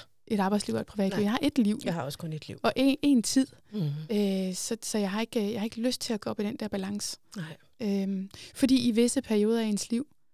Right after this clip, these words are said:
Speaker 1: så har man brug for meget tid i hjemmet.
Speaker 2: Ja.
Speaker 1: Øh, så den del af livet kræver noget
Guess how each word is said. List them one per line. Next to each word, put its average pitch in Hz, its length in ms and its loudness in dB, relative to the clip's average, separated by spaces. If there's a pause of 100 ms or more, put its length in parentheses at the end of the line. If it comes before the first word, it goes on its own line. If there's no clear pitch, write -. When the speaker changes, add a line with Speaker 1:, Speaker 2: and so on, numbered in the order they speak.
(140)
Speaker 1:
så - 140 -2
har 240 80 2
man 208 140 4
brug 233 280 -2
for - 200 -6
meget 190 320 -4
tid - 200 0 (720)
i 214 80 -2
hjemmet. 208 400 4 (680)
Speaker 2:
Ja. 175 200 -4
Speaker 1:
Øh, 196 540 0
så 247 160 -2 (100)
den 277 180 0
del 226 380 4
af 196 160 0
livet 208 320 2 (540)
kræver 214 360 2
noget 196 420 2